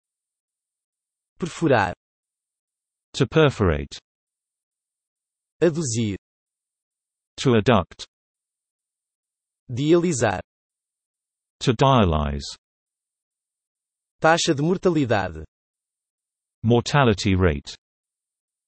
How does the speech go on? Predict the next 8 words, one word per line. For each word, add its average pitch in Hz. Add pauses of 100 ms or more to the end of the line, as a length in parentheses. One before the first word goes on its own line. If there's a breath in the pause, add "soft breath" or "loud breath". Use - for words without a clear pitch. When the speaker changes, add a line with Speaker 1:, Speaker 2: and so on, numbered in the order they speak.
(680)
Speaker 1:
Estilo 180
de 131
vida. 104 (1160)
Speaker 2:
Lifestyle. 92 (1700)
Speaker 1:
Dieta. 117 (1200)
Speaker 2:
Diet. 87 (1700)
Speaker 1:
Controle 156
farmacêutico. 127